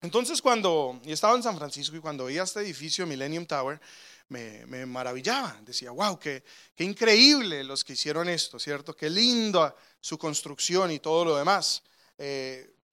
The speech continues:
tuvo un costo estimado de trescientos cincuenta millones de dólares. Imagínate para el arquitecto que empezó a dibujar eso en lápiz, en papel, después lo transfirió a computador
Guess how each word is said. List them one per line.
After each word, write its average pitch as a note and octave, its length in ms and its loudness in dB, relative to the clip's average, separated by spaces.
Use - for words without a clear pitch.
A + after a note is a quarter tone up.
tuvo F#3 180 -4
un G#3 100 -4
costo G3+ 340 -6
estimado E3+ 380 -2
de F3+ 80 0
trescientos G#3+ 760 -4
cincuenta E3 520 -6
millones D3+ 380 -8
de C#3+ 80 -4
dólares. D3+ 540 -2
Imagínate F3+ 260 0
para F3+ 160 4
el C#3+ 60 2
arquitecto D#3 720 -4
que B2 240 -8
empezó A#2+ 360 -4
a C#3 60 6
dibujar C#3+ 420 0
eso D#3 380 -6
en A#2+ 220 -16
lápiz, D3 420 -8
en B2 120 -16
papel, C#3+ 520 -4
después B2+ 320 -12
lo C#3+ 100 -10
transfirió B2 500 -12
a B2 60 -18
computador C3+ 760 -4